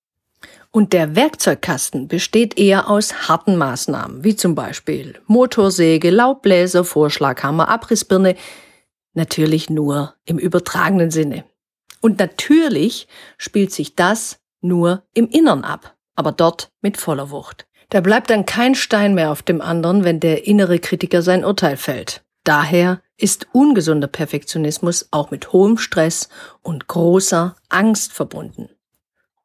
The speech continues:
Ungesunder Perfektionismus bedeutet, dass du glaubst,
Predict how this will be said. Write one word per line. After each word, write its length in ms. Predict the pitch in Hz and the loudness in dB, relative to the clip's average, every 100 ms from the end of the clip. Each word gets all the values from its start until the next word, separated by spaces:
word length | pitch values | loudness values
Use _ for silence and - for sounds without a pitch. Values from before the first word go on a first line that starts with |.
| - | 2
Ungesunder 600 | 320 359 285 240 262 226 | 4 4 4 4 4 2
Perfektionismus 920 | - 208 208 185 - 208 247 - 170 - | 2 0 0 -2 0 2 2 -2 -4 -4
bedeutet, 800 | 170 151 147 147 233 233 - - | -4 -2 -4 -2 -2 -2 -6 -2
dass 320 | 190 - - | -2 -2 -2
du 500 | 262 277 233 302 302 - | 2 4 4 2 0 -4
glaubst, 760 | 170 202 185 180 - - - | 0 2 2 0 -4 -8 -10